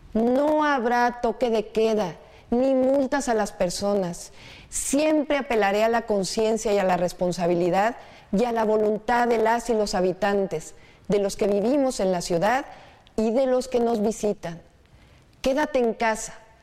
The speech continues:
y si debes salir a actividades esenciales, guarda sana distancia. Toma las medidas sanitarias y usa tapabocas en el transporte público. Quiero también reconocer el esfuerzo de los habitantes de la ciudad,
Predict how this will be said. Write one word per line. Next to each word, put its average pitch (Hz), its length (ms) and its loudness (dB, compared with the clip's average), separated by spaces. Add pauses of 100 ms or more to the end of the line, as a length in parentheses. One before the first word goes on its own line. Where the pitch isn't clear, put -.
(180)
y 214 80 0
si 214 160 0
debes 240 300 0
salir 220 420 0
a 214 40 0
actividades 190 580 0
esenciales, 214 800 0 (260)
guarda 208 400 0
sana 202 340 -2
distancia. 175 680 -4 (760)
Toma 285 260 2
las 254 180 0
medidas 226 400 0
sanitarias 180 880 -2 (300)
y 220 140 0
usa 233 260 -2
tapabocas 214 880 -2 (220)
en 208 100 0
el 180 140 -2
transporte 180 500 -4
público. 151 520 -8 (840)
Quiero 359 220 0
también 254 380 0
reconocer 233 560 0
el 247 100 2
esfuerzo 247 640 0
de 208 80 2
los 185 180 -2
habitantes 185 560 -2
de 190 80 0
la 160 160 -2
ciudad, 160 420 -2